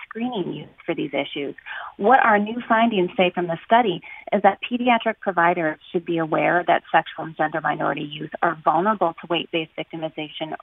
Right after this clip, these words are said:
regardless of what their body size is, and that they should be screening these youth for victimization experiences, not just in the context of sexual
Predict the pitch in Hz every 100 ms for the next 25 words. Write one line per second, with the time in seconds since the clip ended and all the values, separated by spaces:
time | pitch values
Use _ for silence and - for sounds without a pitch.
0 | - 165 165 - 160 175 165 156 - 170
1 | 165 - 156 156 151 151 156 - 143 -
2 | - - - _ - - - - 196 190
3 | 156 175 - 160 165 - 220 233 247 196
4 | 165 165 160 156 156 - 170 165 - 156
5 | 143 156 156 - 147 - 156 156 151 151
6 | 151 180 202 - - - 220 208 196 185
7 | - 185 - 175 - 160 - 165 - 165